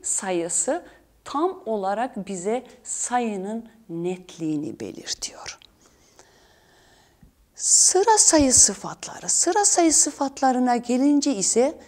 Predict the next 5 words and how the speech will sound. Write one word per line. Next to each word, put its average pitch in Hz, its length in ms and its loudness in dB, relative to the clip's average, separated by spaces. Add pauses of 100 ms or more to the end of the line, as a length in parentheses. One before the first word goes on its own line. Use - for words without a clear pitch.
sıra 381 440 -2
sayı 294 300 -2
sıfatları 196 840 -6
bizlere 196 760 -4 (260)
varlıkların 220 1120 -6